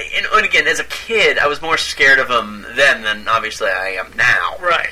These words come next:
Speaker 1: Considering that essentially he's just a gigantic puppet.
Speaker 2: Yeah.
Speaker 1: At the time, the biggest puppet ever assembled for a movie.
Speaker 2: Oh, yes.
Speaker 1: Yep. Took three people to operate him,
Speaker 2: Mm-hmm.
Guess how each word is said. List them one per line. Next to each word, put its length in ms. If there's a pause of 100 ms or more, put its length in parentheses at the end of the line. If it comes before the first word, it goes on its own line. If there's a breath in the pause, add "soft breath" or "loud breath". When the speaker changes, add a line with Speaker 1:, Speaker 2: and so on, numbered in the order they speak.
(140)
Speaker 1:
Considering 420
that 120
essentially 320
he's 80
just 160
a 40
gigantic 420
puppet. 340 (160)
Speaker 2:
Yeah. 180 (440 loud breath)
Speaker 1:
At 160
the 80
time, 400 (160)
the 80
biggest 320
puppet 300
ever 180
assembled 360
for 120
a 40
movie. 380
Speaker 2:
Oh, 180
yes. 380
Speaker 1:
Yep. 260 (180)
Took 120
three 260
people 240
to 60
operate 400
him, 120 (120)
Speaker 2:
Mm-hmm. 220